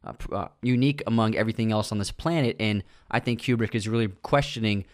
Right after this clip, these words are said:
what the idea of intelligence is and where did intelligence come from, because we weren't always intelligent. It happened at a certain point, and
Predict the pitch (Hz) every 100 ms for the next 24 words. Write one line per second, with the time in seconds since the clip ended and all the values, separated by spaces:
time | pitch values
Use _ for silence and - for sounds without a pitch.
0 | _ - 131 127 131 120 110 131 123 123
1 | 127 101 - 117 110 110 101 160 156 113
2 | 123 180 156 147 135 123 127 127 120 110
3 | 156 175 104 95 98 117 110 - _ _
4 | - 123 127 127 131 160 139 110 104 104
5 | 107 107 104 110 135 143 113 104 101 127
6 | 101 113 127 143 104 101